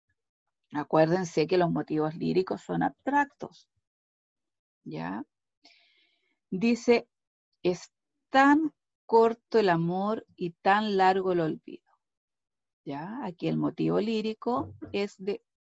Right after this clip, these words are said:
es un quiebre de un amor, significa algo que, que terminó. Entonces, por eso es, hablamos de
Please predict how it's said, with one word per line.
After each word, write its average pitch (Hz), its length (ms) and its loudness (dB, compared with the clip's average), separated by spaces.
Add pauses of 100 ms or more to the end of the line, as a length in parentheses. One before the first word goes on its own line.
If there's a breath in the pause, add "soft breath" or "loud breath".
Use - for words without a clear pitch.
(300 soft breath)
es 202 140 0
un 202 320 -4
quiebre 262 460 0
de 185 80 0
un 175 120 0
amor, 156 440 -4
significa 196 760 -2
algo 247 280 -2
que, 226 220 -6 (500 soft breath)
que 202 120 4
terminó. 185 920 2 (280)
Entonces, 196 440 -8
por 175 200 2
eso 180 520 -2
es, 190 260 -8
hablamos 175 520 0
de 160 140 -6